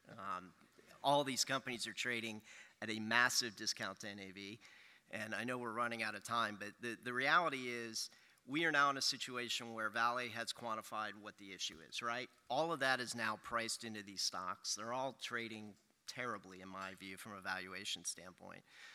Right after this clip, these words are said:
So I, I, I think there's some very compelling values. And the way I look at this now, the, the downside's in. There's only upside. I mean, when you have capes at three thousand dollars a day, it,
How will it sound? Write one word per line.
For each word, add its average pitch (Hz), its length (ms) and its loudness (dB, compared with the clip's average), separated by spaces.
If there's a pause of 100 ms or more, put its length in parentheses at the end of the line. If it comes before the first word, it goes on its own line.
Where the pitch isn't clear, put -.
(120)
So - 160 2
I, 127 180 8
I, 143 280 6
I 135 120 4
think 127 200 -4
there's 117 180 0
some 117 160 -2
very 117 240 2
compelling 107 580 -8
values. 101 560 -2 (360)
And 120 120 2
the 123 60 0
way 139 160 6
I 165 40 10
look 160 180 4
at 139 80 0
this 143 200 4
now, 151 360 4 (720)
the, 120 120 -6 (100)
the 120 80 -6
downside's 131 680 4
in. 95 160 -6 (180)
There's 113 400 -4
only 139 380 -4
upside. 131 500 2 (280)
I 120 40 -10
mean, 113 140 -8
when 120 80 -4
you 156 80 -2
have - 120 -6
capes 139 360 -6
at 117 100 -8
three 135 200 -6
thousand 123 360 0
dollars 113 320 -2
a 107 60 -8
day, 127 240 -6 (120)
it, 90 400 -10